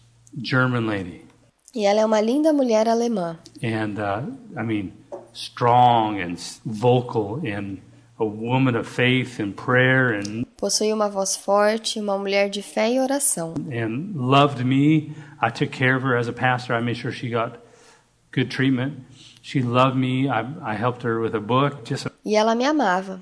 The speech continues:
Speaker 2: Eu cuidei dela como pastor e ela recebeu um bom tratamento. E eu a ajudei com o seu livro.
Speaker 1: amazing, amazing woman. And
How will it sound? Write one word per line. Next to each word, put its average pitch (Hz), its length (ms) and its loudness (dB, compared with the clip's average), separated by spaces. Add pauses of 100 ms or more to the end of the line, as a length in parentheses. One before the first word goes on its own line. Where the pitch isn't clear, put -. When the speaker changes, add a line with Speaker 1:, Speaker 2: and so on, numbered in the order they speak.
(120)
Speaker 2:
Eu 196 80 -6
cuidei 220 380 0
dela 220 380 2
como 202 260 -4
pastor 220 480 -2
e 208 40 2
ela 202 160 2
recebeu 220 420 -2
um 214 60 -2
bom 226 200 -2
tratamento. 214 720 -6 (340)
E 196 80 0
eu 202 140 4
a 202 80 4
ajudei 214 420 0
com 226 160 -8
o 196 60 -6
seu 190 160 -2
livro. 165 280 -6
Speaker 1:
amazing, 143 500 2
amazing 143 380 2
woman. 139 340 0 (720)
And 120 300 0